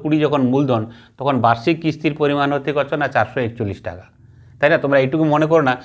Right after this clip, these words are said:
যে মূলধন আটশো কুড়ি আর কিস্তি তার থেকে কম। কিস্তি তো অবশ্যই কম হবে। তার কারণ কি? এটা দুটো কিস্তিতে দিচ্ছে, তো দুবারে দিচ্ছে। তো এই দুটো কিস্তিগুলো যোগ করার পরে যেটা হবে, সেটা অবশ্যই মূলধনের থেকে কী হবে? না, বেশি হবে। তার কোনো সুদ তো আছে, এর সঙ্গে সুদ যোগ হবে।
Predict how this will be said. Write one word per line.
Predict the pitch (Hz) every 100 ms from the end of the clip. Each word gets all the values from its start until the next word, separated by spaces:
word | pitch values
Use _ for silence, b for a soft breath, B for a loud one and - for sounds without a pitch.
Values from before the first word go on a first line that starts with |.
| B B -
যে | 131
মূলধন | 131 139 160 160 139
আটশো | 139 165 151
কুড়ি | 165 165 165 147
আর | 143 B B _
কিস্তি | 151 147 - 175
তার | 160 156
থেকে | 160 165 165
কম। | 160 113
কিস্তি | 151 135 170
তো | 151 139
অবশ্যই | 160 165 170 151
কম | 127
হবে। | 120 113
তার | 131 135
কারণ | 135 151
কি? | 147 190 B B B -
এটা | 127 135 123
দুটো | 147 180 180
কিস্তিতে | 175 165 151 127
দিচ্ছে, | 110 - 113
তো | 123 123
দুবারে | 131 156 165
দিচ্ছে। | 165 160 180 185 B B _
তো | 131
এই | 135 131
দুটো | 139 165
কিস্তিগুলো | 165 160 175 156 156
যোগ | 143 135
করার | 143 151 147
পরে | 147 139
যেটা | 131 135
হবে, | 135 131
সেটা | 135 117
অবশ্যই | 147 160 147 123
মূলধনের | 123 131 143 143
থেকে | 143 135
কী | 151 151
হবে? | 156 165
না, | 113
বেশি | 107 - 110
হবে। | 107
তার | 123 117
কোনো | 139 131
সুদ | 165 170
তো |
আছে, | 160 120 127
এর | 131
সঙ্গে | 135 160
সুদ | 151
যোগ | 156 147
হবে। | 147